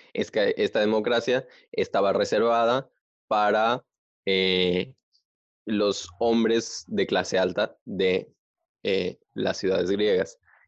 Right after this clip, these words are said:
Es decir, que, eh, mujeres, esclavos y extranjeros estaban fuera de esta democracia. Y me parece que un poco eso es lo que está en la película. Este, decir que,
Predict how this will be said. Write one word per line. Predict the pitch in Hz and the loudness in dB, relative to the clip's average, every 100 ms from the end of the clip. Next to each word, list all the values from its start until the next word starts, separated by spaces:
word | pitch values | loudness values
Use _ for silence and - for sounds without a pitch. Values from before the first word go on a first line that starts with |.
| _ _ | _ _
Es | 104 98 | -2 0
decir, | 98 107 95 | 0 -2 -2
que, | 101 95 98 - _ _ _ _ _ | 0 2 0 -2 _ _ _ _ _
eh, | 92 92 92 92 _ _ _ - | 0 2 2 -2 _ _ _ -6
mujeres, | 101 - 110 107 104 - - | -4 0 2 2 2 -2 -6
esclavos | 92 - - 107 95 98 - | -4 -4 -2 0 2 0 -2
y | 98 | -4
extranjeros | - 98 90 - 107 104 120 - | -2 -4 -4 -2 -2 0 -2 -4
estaban | - 95 92 90 | -6 -2 -2 0
fuera | 110 101 | 0 2
de | 92 | 0
esta | - 92 | -2 -2
democracia. | 92 92 92 - _ _ _ | -2 -2 -4 -6 _ _ _
Y | 110 | -2
me | 120 | 0
parece | 147 160 165 | 0 -2 -2
que | 156 | -2
un | |
poco | 143 139 135 | 0 0 0
eso | 135 113 | 0 0
es | |
lo | 98 | -2
que | 92 | -2
está | - 98 | -2 0
en | 95 | 0
la | |
película. | 87 95 90 - - _ _ _ - | -2 -2 -4 -6 -10 _ _ _ -4
Este, | 98 95 - - 95 92 - _ _ | 0 0 -2 -2 0 -2 -6 _ _
decir | - 101 95 110 104 | -4 -2 -2 -2 -2
que, | 98 214 202 101 107 | 0 0 2 2 0